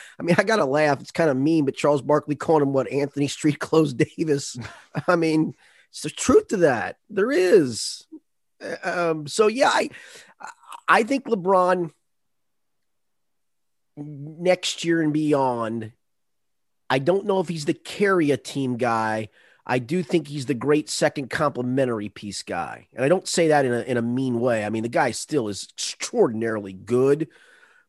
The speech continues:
Speaker 1: But listen, man, you ain't gonna be great forever. Um, and eventually you need somebody else to carry a bigger load than what you used to carry. He can still carry a heavy load,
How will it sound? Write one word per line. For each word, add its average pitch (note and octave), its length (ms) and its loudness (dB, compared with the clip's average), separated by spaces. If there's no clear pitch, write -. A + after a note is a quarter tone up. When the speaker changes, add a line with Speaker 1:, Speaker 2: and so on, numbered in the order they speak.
Speaker 1:
But F3+ 140 0
listen, D#3+ 260 2
man, C#3 200 2
you D#3 120 0
ain't E3+ 140 0
gonna D#3+ 120 2
be D3+ 140 2
great C#3+ 360 0
forever. B2 520 0
Um, A2+ 460 -4
and B2 100 -2
eventually C#3+ 420 -2
you C#3+ 80 -4
need D3 160 -4
somebody D3 300 2
else C#3+ 160 4
to C#3 80 -6
carry C#3+ 300 0
a B2+ 60 0
bigger C#3+ 360 0
load C#3+ 220 6
than C#3 120 2
what C3+ 140 0
you C#3+ 140 -6
used C#3 300 -6
to A#2+ 40 -10
carry. A2+ 320 0
He C3+ 100 0
can D3+ 100 -6
still F#3+ 200 2
carry B3+ 400 0
a D3+ 60 4
heavy B2+ 240 2
load, A2 400 0